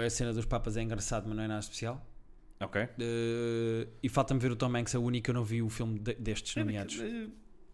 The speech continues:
Speaker 2: curiosidade mediana.
Speaker 1: Mas
Speaker 2: Neste
Speaker 1: a minha
Speaker 2: filme, Tom
Speaker 1: aposta
Speaker 2: Hanks.
Speaker 1: é: o que eu quero Al Pacino, o que eu acho Al Pacino.
Speaker 2: Eu acho que o Joe Pesci faz, tipo, mais com menos.
Speaker 1: Sim, é possível.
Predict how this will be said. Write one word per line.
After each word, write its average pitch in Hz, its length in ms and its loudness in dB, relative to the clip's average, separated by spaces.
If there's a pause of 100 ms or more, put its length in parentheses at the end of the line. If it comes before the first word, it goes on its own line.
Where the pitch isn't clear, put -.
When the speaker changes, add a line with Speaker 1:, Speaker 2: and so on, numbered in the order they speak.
(540)
Speaker 2:
curiosidade 175 480 4 (240)
mediana. 147 480 4 (160)
Speaker 1:
Mas 131 80 2
Speaker 2:
Neste 151 240 12
Speaker 1:
a - 20 12
minha 165 160 12
Speaker 2:
filme, - 20 12
Tom - 40 4
Speaker 1:
aposta 185 240 8
Speaker 2:
Hanks. 170 80 10
Speaker 1:
é: - 40 10
o 135 60 6
que - 80 0
eu 151 60 6
quero 165 320 8
Al 156 100 8
Pacino, 180 400 4
o 175 40 4
que 175 100 4
eu 160 80 10
acho 156 240 6
Al 147 80 8
Pacino. 127 280 2
Speaker 2:
Eu 123 100 8
acho 127 140 6
que 127 80 4
o 117 40 0
Joe 120 100 4
Pesci 117 280 0
faz, 113 240 2
tipo, 101 180 -2
mais 104 380 4
com - 160 -2
menos. 92 400 -4 (520)
Speaker 1:
Sim, 269 340 10
é 101 100 0
possível. 180 500 12